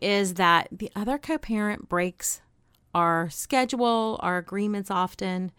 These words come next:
And this can be really maddening, especially if you are super structured in your life. I am not a super structured person.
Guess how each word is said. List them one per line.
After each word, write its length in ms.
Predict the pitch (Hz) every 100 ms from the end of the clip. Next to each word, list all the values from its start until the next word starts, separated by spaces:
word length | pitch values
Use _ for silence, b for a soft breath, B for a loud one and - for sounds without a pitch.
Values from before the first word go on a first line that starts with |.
| B B B B B
And 420 | - 208 208 208 -
this 260 | 202 320 -
can 200 | 320 240
be 140 | 208
really 260 | 180 185 180
maddening, 600 | 170 156 165 160 - -
especially 720 | - 226 226 254 254 254 -
if 380 | 185 190 185 -
you 260 | 190 196 -
are 400 | 175 175 180 175
super 400 | - 214 202 202
structured 680 | - 185 175 - 202 202
in 180 | - 196
your 120 | 196
life. 340 | 185 185 190 190
I 140 | - 220
am 320 | 208 175 170
not 280 | 170 175 208
a 60 |
super 280 | 214 233 233
structured 480 | 220 - - 240 -
person. 460 | 233 226 262 269